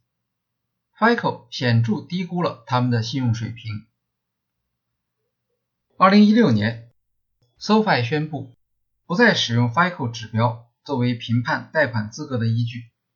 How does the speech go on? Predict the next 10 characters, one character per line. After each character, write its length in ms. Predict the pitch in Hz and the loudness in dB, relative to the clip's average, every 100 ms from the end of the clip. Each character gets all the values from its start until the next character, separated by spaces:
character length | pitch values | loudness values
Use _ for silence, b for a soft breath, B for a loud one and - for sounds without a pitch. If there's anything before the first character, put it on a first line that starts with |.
| _ _ _ _ _ _ _ _ _ _ _ _ _ | _ _ _ _ _ _ _ _ _ _ _ _ _
联 200 | - 208 | 2 4
合 100 | 247 | 4
创 240 | 220 233 175 | 4 2 0
始 140 | - | -2
人 220 | 127 131 | -4 -2
Dan 360 | 147 160 165 110 | 0 0 0 -2
McLean 500 | 135 202 156 127 120 | 0 0 0 -6 -6
解 140 | 117 | -10
释 140 | 104 117 | -10 -10
说 420 | 123 123 - | -4 -4 -4